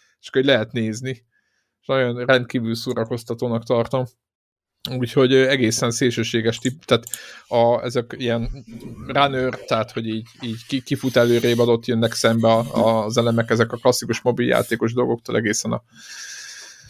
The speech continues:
a, a komolyabb, mondom, mondom, mondom, sakk volt a, az egyik, mondom, hogy meg is lepődtünk a, a fiammal, így néztük, hogy mi van. És tényleg ráadásul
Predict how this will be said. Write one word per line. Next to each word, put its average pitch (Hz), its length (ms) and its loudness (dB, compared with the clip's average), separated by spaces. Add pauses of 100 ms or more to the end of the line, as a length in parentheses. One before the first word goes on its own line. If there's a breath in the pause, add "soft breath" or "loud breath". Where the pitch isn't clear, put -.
(320 loud breath)
a, 107 420 4
a 110 80 2
komolyabb, 104 360 4
mondom, 113 200 6
mondom, 104 200 2
mondom, 104 180 0
sakk 113 300 0
volt 104 220 2
a, 110 320 4
az 107 120 2
egyik, 107 260 2
mondom, 104 200 0
hogy 107 140 0 (120)
meg 104 140 -2
is 107 120 -2
lepődtünk 113 520 0 (180)
a, 110 200 -2 (160)
a 101 40 -2
fiammal, 113 480 0
így 104 60 -4
néztük, 107 340 -6
hogy 107 240 -8
mi 110 100 -8
van. 131 220 -4 (300)
És - 160 -10
tényleg 113 380 2
ráadásul 117 420 -2